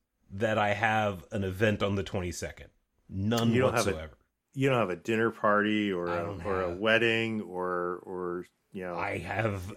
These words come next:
Speaker 2: your, your, your kid's not involved in something that you're supposed to do,
Speaker 1: No,
Speaker 2: or
Speaker 1: no, no. I've, I've started to go through all of those, and it's, it's like this black hole in my schedule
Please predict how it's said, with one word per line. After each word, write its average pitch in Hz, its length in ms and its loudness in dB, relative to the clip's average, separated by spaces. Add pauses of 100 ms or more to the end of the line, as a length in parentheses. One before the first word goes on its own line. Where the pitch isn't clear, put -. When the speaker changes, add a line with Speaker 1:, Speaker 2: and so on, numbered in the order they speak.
Speaker 2:
your, 107 240 -2
your, 104 360 0
your 95 140 -4
kid's - 360 -2
not 110 160 2
involved 107 380 0
in 101 80 -2
something 107 400 -4
that 104 100 -2
you're 104 120 -4
supposed 107 380 -6
to 104 80 -4
do, 104 360 -2
Speaker 1:
No, 120 300 4
Speaker 2:
or 85 140 -6
Speaker 1:
no, 147 280 0 (360)
no. 127 400 -2
I've, 104 160 -8 (140)
I've 110 140 -2
started 120 260 2
to 117 80 0
go 127 160 4
through 127 240 0
all 120 160 6
of 110 100 -2
those, 127 480 0 (120)
and 101 340 -4 (100)
it's, - 380 -4 (460)
it's 113 240 -6
like 117 260 -2
this 117 180 -4
black 110 560 0
hole 110 680 0
in 98 140 -4
my 95 200 -4
schedule 95 760 -2